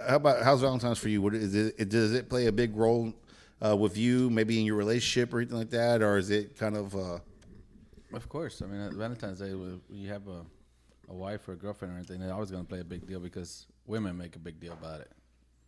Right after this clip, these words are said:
Speaker 2: You know?
Speaker 1: Yeah.
Speaker 2: So, you know?
Speaker 1: It's definitely a holiday f-, uh, geared towards the women. And, uh, and, and of course, as, as rightfully it should be. I mean, they, they, they do so much for us that they definitely deserve a holiday that,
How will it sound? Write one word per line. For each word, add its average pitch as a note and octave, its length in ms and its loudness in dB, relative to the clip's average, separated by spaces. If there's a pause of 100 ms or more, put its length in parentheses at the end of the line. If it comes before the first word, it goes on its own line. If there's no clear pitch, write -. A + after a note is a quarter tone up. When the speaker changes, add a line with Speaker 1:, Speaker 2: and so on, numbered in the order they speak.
(320)
Speaker 2:
You G2 80 -10
know? F#2 120 -6
Speaker 1:
Yeah. F2 180 2
Speaker 2:
So, - 180 -12 (280)
you G2 60 -16
know? G2 180 -12 (420)
Speaker 1:
It's D#3 160 0
definitely G3+ 260 8
a C#3 40 10
holiday C3 320 8
f-, - 320 -2
uh, A#2+ 220 6
geared A2 340 4
towards G#2 240 4
the F#2+ 80 0
women. F2 260 0 (440)
And, G#2 240 6
uh, - 20 4
and, A2 380 2
and G3+ 180 2
of F3+ 60 -2
course, E3 240 6
as, C#3+ 160 6
as C3+ 180 2
rightfully D3+ 380 8
it - 20 4
should G#2 240 2
be. E2 220 -6
I E2+ 40 -4
mean, F#2+ 220 0
they, G2+ 120 -2
they, G2+ 200 0
they G2+ 220 2
do G#2+ 160 0
so G#2+ 160 0
much A2 180 0
for G#2+ 220 2
us G2 100 -2
that G2 160 -4
they F#2+ 100 2
definitely G#2 300 0
deserve F#2+ 340 -2
a F#2+ 60 -2
holiday F#2+ 320 2
that, F#2 240 -2